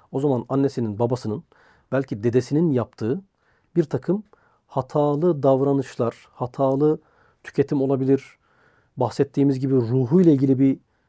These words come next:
e, almış olduğu virüsler olabilir. Ne oluyor? Dedeler, anneanneler,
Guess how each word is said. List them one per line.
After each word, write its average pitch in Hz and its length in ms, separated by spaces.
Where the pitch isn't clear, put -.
e, 110 140
almış 131 300
olduğu 135 260
virüsler 135 400
olabilir. 127 600
Ne 156 80
oluyor? 175 300
Dedeler, 147 400
anneanneler, 135 560